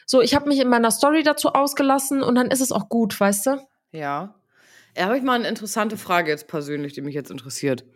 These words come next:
Speaker 1: Mhm.
Speaker 2: Wie entscheidest du am Tag, also jetzt nicht unabhängig davon, manchmal ist man ja genervt, schlechter drauf, dann lädt man weniger hoch oder mal hat man gute Laune, dann mehr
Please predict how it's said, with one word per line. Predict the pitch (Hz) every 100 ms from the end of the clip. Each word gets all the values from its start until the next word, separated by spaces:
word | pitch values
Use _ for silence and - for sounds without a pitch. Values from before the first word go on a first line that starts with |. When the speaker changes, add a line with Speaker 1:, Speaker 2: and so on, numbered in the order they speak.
| -
Speaker 1:
Mhm. | 240 311 - _ _ _
Speaker 2:
Wie | 139 190 294
entscheidest | - 208 - - 165 208 254 269 -
du | 262 277 311 359 415 - _ _ _ _ -
am | 175 165
Tag, | - 190 220 254
also | 190 190
jetzt | 190 208
nicht | 233
unabhängig | - 220 220 214 196
davon, | 196 190 180
manchmal | 185 175
ist | 170
man | 175
ja | 170
genervt, | 151 160 185 208 -
schlechter | 185 175 156
drauf, | 147 185 202
dann | 190 165
lädt | 165
man | 165 151
weniger | 160 156 139
hoch | 208 233 226
oder | 156 147
mal | 151
hat | 151 151
man | 156
gute | 156
Laune, | 156 180 190
dann | 151 147
mehr | 151 226 381